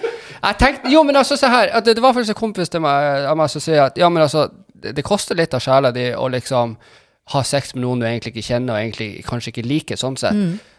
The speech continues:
Speaker 1: Eh, så å bli sexavhengig er liksom, det er ikke så jævla bra som det står på papir, liksom. Og så tenkte jeg liksom, faen, jeg har vært avhengig av dop, liksom. Hvor ille kan det være? Så tenker jeg, «Pst, fuck det.»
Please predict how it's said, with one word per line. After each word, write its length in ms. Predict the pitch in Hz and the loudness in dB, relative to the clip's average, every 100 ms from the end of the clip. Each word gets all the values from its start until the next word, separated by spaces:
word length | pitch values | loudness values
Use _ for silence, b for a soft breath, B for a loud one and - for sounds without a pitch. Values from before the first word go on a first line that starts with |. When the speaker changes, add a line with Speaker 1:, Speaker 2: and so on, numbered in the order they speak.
| B - | B 0
Speaker 1:
Eh, 560 | 127 127 120 104 - | 4 4 2 0 -4
så 180 | - 139 | -4 0
å 300 | 127 117 139 | 2 2 0
bli 380 | 127 127 127 139 | -6 -10 -6 -4
sexavhengig 720 | 135 165 - 202 160 180 127 104 | -2 -4 -4 -4 -2 -2 -2 -2
er 180 | 95 117 | 0 -2
liksom, 540 | 110 - 113 110 104 - | -4 -4 -4 -4 -6 -8
det 140 | - 135 | -2 -2
er 320 | 107 127 107 | 0 0 0
ikke 160 | - 135 | -4 -4
så 140 | 143 | 0
jævla 240 | 127 123 110 | 2 0 0
bra 140 | 120 | -2
som 240 | 110 113 107 101 | -2 -8 -10 -6
det 140 | 107 101 104 | -4 -4 -4
står 220 | 117 104 | -6 -6
på 80 | 104 | -8
papir, 320 | 101 131 120 | -6 -4 -4
liksom. 380 | 90 - 87 - | -6 -10 -12 -10
Og 80 | - | -10
så 80 | - | -4
tenkte 240 | 135 - | -4 -2
jeg 140 | 113 | -6
liksom, 240 | 107 87 85 B B B | -6 -10 -12 B B B
faen, 260 | - - - | -20 -20 -16
jeg 80 | |
har 80 | 120 | -10
vært 300 | 139 95 - | -8 -8 -10
avhengig 480 | 101 107 107 101 110 | -10 -8 -10 -14 -14
av 80 | 101 107 - | -16 -10 -4
dop, 320 | 143 107 - | -2 -4 -14
liksom. 300 | - - - | -14 -14 -10
Hvor 160 | 120 113 | -10 -8
ille 280 | 127 135 - | -8 -6 -6
kan 180 | 107 104 | -8 -10
det 120 | 101 | -4
være? 320 | 117 143 117 | 0 0 -2
Så 140 | - - | -10 -10
tenker 320 | 104 104 - | -12 -14 -16
jeg, 60 | - | -12
«Pst, 320 | - - - _ | -12 -12 -14 _
fuck 300 | - - - | -8 -6 -6
det.» 140 | - | -8